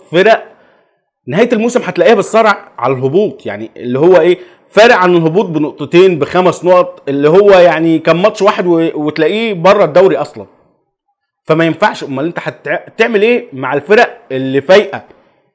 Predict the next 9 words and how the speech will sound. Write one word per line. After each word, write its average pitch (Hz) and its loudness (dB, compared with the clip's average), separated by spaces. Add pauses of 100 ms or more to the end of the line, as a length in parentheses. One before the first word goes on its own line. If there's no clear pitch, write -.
(460)
فرقة 214 2
زي 180 0
إيفرتون 160 0
لما 120 -6
تيجي 165 -8
تلعبها، 131 -6 (320)
فرقة 180 0
زي 160 0
ليدز، 170 -6